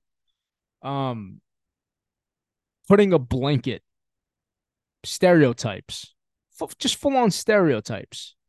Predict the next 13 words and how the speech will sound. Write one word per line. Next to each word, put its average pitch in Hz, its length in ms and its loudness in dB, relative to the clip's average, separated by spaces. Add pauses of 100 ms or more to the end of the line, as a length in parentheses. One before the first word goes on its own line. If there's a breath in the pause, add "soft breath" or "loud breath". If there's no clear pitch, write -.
putting 220 260 2
a 202 40 2
blanket 151 500 -2
over 143 200 2
one 143 220 -2
race 151 240 -2
of 147 100 -12
people 160 260 -4
or 135 160 0
one 143 220 -2
kind 151 320 2
of 131 140 0
people 139 420 0